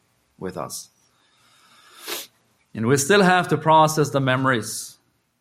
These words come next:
We still be occasionally jarred by the ding-dong of the bell.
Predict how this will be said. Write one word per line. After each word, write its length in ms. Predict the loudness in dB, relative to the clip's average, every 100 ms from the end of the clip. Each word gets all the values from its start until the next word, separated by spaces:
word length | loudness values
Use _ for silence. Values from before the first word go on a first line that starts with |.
| _ _ _ _ _ -14
We 100 | -12
still 360 | -6 -4 -4
be 500 | -4 -4 -4 -6 -10 -20 _
occasionally 720 | -14 -6 -4 -4 -6 -8 -10
jarred 600 | -6 -2 0 2 0 -4 -12 _ _ _ _ _ _ _ _ _ _ _ _ _ _ _ -12
by 140 | -8
the 100 | -8
ding-dong 600 | -6 -6 -6 -2 -2 -2
of 120 | -6 -8
the 100 | -4
bell. 480 | 0 0 -2 -8